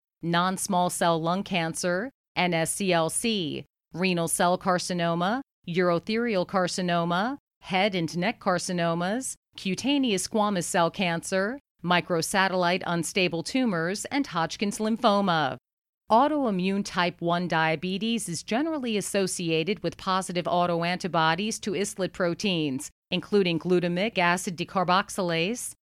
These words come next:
insulin, insulinoma-associated antigen two, zinc transporter eight, and islet cells.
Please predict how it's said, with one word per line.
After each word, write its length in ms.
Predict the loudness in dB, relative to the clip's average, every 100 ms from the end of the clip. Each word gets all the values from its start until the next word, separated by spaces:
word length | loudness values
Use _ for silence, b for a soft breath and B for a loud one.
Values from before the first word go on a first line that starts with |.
| -4
insulin, 760 | -2 0 0 0 0 -2 -4 -6 _ -2
insulinoma-associated 1600 | -2 -2 -2 0 2 2 0 0 0 -2 -2 -2 -2 0 0 -2
antigen 460 | -4 -4 -4 -6 -4
two, 500 | -2 0 0 -2 -6 _ -10
zinc 280 | -4 -2 -2
transporter 680 | -2 -2 -2 -2 -2 0 0
eight, 340 | 0 -2 -4 -4
and 180 | 0 0
islet 460 | -2 -6 -4 -6 0
cells. 640 | 2 4 2 -2 -8 -10